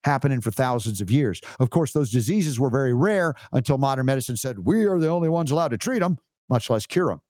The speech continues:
So if you've got warfare medicine, advances in surgical theater scenarios, absolutely amazing advancements, technology and otherwise, but it's warfare medicine.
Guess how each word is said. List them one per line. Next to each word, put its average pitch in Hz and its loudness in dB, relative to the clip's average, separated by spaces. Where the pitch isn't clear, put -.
So 175 -2
if 127 2
you've 147 2
got 156 2
warfare 196 0
medicine, 202 0
advances 151 -2
in 127 -4
surgical 185 -2
theater 190 2
scenarios, 190 0
absolutely 170 0
amazing 151 2
advancements, 113 -4
technology 117 2
and 143 2
otherwise, 110 -2
but 110 2
it's - -6
warfare 147 2
medicine. 143 -2